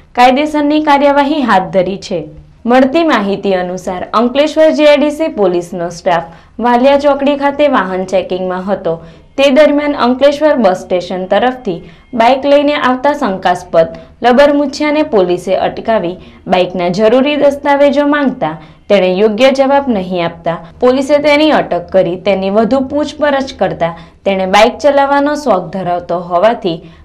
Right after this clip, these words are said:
બાઇક ચોરી કરી હોવાનું જણાવ્યું હતું.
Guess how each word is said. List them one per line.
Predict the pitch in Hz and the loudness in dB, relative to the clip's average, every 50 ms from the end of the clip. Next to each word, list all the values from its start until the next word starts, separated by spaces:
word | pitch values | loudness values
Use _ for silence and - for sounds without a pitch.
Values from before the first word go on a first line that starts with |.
| - - | -4 2
બાઇક | 208 214 240 247 247 - | 2 4 4 2 0 -2
ચોરી | - 240 226 226 262 269 | 0 0 2 2 0 0
કરી | 262 285 285 277 285 | 2 2 2 2 2
હોવાનું | 285 262 262 262 262 247 262 262 269 285 302 269 | 2 2 2 4 4 4 2 2 2 0 0 0
જણાવ્યું | 254 233 196 185 185 180 170 170 175 180 196 | 0 -2 -2 -2 -4 -6 -6 -6 -4 -4 -4
હતું. | 170 - 175 165 147 151 | -4 -4 -6 -8 -8 -12